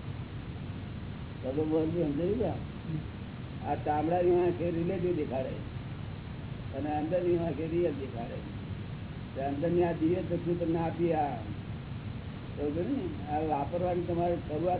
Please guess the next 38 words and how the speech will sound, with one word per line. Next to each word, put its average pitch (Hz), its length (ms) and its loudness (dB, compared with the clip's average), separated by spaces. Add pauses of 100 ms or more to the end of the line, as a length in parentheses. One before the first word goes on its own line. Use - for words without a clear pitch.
(100)
પહેલી 170 220 2 (640)
અભ્યાસ 175 380 0
કરવો 185 200 2
પડે, 170 160 2
પછી 156 340 -2
સહજ 170 300 2
થઈ 151 100 -4
જાય. 123 180 -4 (300)
બરોબર 147 280 -4
ને? 302 120 -2 (1500)
અભ્યાસ 165 380 0
કરવો 175 340 2
પડે. 160 180 -2 (1200)
સમજાયું 175 340 2
ને? 208 140 2 (280)
કાલથી 165 380 -2
આ 160 140 -2
જોવાનું 165 480 2
શરૂઆત 165 360 2
કરજો. 147 360 -2 (1300)
એ 160 40 -2
થોડા 165 300 2
થોડા 170 160 4
કરજો 175 300 0
એટલે 165 280 4
જેમ 160 420 2
નવું 165 260 4
એન્જિન 165 280 4
હોય 196 80 2
ને, 285 80 0
ગહાડો 160 420 2
પડે 165 200 0
નહીં 165 220 -2
ત્યાં 170 160 -2
સુધી 165 160 -2
હેન્ડલ 160 260 -2
મારવા 151 200 -2
પડે. 135 240 -6